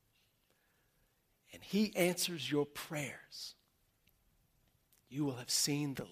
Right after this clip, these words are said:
living God, and you will have less interest in dead ones. See, prayer gives you a chance to see the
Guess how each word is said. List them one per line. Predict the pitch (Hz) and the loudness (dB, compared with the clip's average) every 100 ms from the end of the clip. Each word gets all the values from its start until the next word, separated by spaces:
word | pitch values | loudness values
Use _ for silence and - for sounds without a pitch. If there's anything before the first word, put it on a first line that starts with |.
| 113 | -2
living | 147 135 123 110 | 0 0 -4 -12
God, | 95 - - - _ _ _ _ _ _ _ _ _ _ _ - | -16 -16 -18 -20 _ _ _ _ _ _ _ _ _ _ _ -20
and | 113 | -8
you | 110 156 | 0 4
will | 127 | 4
have | - 113 107 | 2 -4 -4
less | 117 117 - - | -2 0 0 -4
interest | 135 - 104 - - | -6 -8 -6 -6 -6
in | - 101 87 | -12 -18 -6
dead | 117 101 - | -4 -4 -8
ones. | - - - - - _ _ _ _ _ _ _ _ _ _ _ _ _ _ _ _ - | -20 -16 -14 -12 -14 _ _ _ _ _ _ _ _ _ _ _ _ _ _ _ _ -20
See, | 110 - | -16 -6
prayer | - 147 113 | 0 2 0
gives | 101 113 110 | -4 -10 -10
you | 95 | -8
a | |
chance | - - 110 - - | -6 -6 -8 -12 -10
to | - | -4
see | - | -4
the | 113 | -6